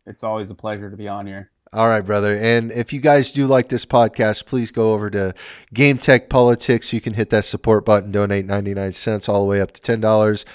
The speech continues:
Speaker 2: as well as like and subscribe and share the hell out of this. And again, if you guys wanna be a part of the R Y I Unity,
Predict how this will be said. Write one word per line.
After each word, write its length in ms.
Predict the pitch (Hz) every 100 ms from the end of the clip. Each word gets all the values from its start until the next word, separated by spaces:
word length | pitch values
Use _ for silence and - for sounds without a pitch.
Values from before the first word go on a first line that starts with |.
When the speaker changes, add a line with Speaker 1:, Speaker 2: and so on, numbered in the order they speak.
| - - -
Speaker 2:
as 180 | 113
well 300 | 117 131 127
as 260 | 123 107 -
like 380 | 120 120 123 110
and 200 | 110 92
subscribe 680 | - 98 - 120 110 107 95
and 120 | 90
share 320 | - 113 110
the 120 | 104
hell 200 | 104 101
out 200 | 107 107
of 100 | 101
this. 380 | 107 104 - - - - -
And 460 | 104 104 104 104 95
again, 540 | 104 104 110 131 123 104
if 160 | -
you 80 | 101
guys 280 | 107 104 -
wanna 160 | 110
be 140 | 101 107
a 80 | 104
part 220 | 113 110
of 80 | 104
the 60 |
R 260 | 101 107 107
Y 220 | 107 104
I 240 | 107 107
Unity, 680 | 104 95 110 110 107 110 110